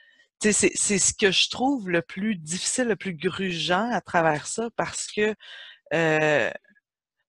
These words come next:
toujours garder les élèves à deux mètres, par exemple, puis de toujours penser, « OK, bon, ben,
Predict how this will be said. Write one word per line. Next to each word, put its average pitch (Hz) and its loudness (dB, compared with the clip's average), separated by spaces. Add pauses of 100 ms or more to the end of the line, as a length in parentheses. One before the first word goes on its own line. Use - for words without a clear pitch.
toujours 214 4
garder 185 6
les 185 4
élèves 180 6
à 165 4
deux 196 0
mètres, 160 -2
par 143 0
exemple, 139 -2
puis 156 -8
de 151 0
toujours 180 -2
penser, « 180 2
OK, 165 -6 (160)
bon, 165 -6
ben, 151 -4